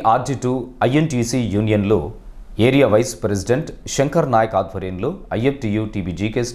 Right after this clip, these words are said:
నాయకులతో పాటు ఇతర కార్మికులు పెద్ద ఎత్తున ఐఎన్టీయూసీలో చేరారు.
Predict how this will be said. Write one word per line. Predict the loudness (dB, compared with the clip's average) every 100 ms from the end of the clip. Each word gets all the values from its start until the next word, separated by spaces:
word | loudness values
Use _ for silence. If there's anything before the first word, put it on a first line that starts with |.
| 0
నాయకులతో | 0 -2 -6 -2
పాటు | -2 -2 -4 -6 -4
ఇతర | -2 0
కార్మికులు | 0 0 -2 -6 -4
పెద్ద | -2 0 -2
ఎత్తున | -2 -2 -2 -4 -16 -18 -18 -18 -4 0
ఐఎన్టీయూసీలో | 2 2 -2 -4 -4 -4 -4
చేరారు. | -6 -4 -6